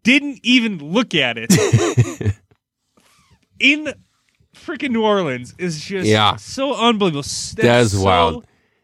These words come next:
Speaker 1: so N F L that
Speaker 2: That's
Speaker 1: that happened.
Speaker 2: so full, full circle. Hey guys, guess what? We put a rule in because we screwed you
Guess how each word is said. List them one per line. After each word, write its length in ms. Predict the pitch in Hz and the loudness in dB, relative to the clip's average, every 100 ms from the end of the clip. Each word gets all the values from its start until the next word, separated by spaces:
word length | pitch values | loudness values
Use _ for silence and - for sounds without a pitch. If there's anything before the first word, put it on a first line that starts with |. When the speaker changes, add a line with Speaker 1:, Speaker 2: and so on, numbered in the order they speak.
| _ | _
Speaker 1:
so 340 | - 233 233 | -10 -4 -2
N 180 | 185 190 | 0 -2
F 180 | 180 - | -2 -4
L 280 | 123 98 _ _ _ - | -10 -10 _ _ _ -16
that 120 | 147 | -2
Speaker 2:
That's 20 | |
Speaker 1:
that 60 | 147 | 2
happened. 100 | 135 - | 2 4
Speaker 2:
so 540 | 165 156 156 139 127 113 | 6 6 6 6 2 -2
full, 600 | - - 139 139 143 139 | -8 -2 4 6 6 4
full 300 | - 135 135 | 0 0 2
circle. 440 | 127 113 - 85 | 2 0 0 -8
Hey 220 | 98 139 151 | 0 2 4
guys, 440 | 113 95 98 95 | 4 4 2 0
guess 280 | 127 123 - | 0 0 2
what? 300 | 131 101 - | 4 4 0
We 140 | 117 117 | -2 0
put 180 | 117 | 2
a 40 | 107 | 0
rule 320 | 104 123 117 | 2 2 4
in 140 | 95 95 | 2 0
because 360 | 98 98 92 | -2 -2 -2
we 80 | 98 | -4
screwed 360 | - 120 127 104 | -4 -2 0 0
you 220 | 90 | -2